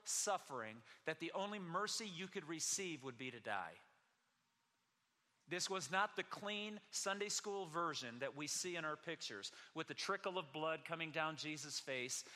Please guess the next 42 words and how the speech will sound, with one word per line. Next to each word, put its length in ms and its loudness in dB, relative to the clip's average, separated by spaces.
and, 180 0
and 180 0
little 200 2
blood 260 2
on 100 4
his 160 -2
hands 520 -2
and 140 0
his 160 -4
body 440 6
in 180 -4
perfect 440 0
physical 540 -4
capacity. 640 0
They 100 2
tortured 580 -2
this 220 0
man, 380 2
they 120 0
tore 280 0
his 160 -2
body 360 6
to 100 -2
shreds, 560 0
and 120 2
then 120 -2
they 100 4
put 380 0
a 80 4
sixty 560 2
to 180 0
eighty 220 2
pound 420 2
beam 420 -2
on 200 6
his 300 -2
body 400 6
and 140 -4
made 180 0
him 220 -6
carry 300 2
it 80 -4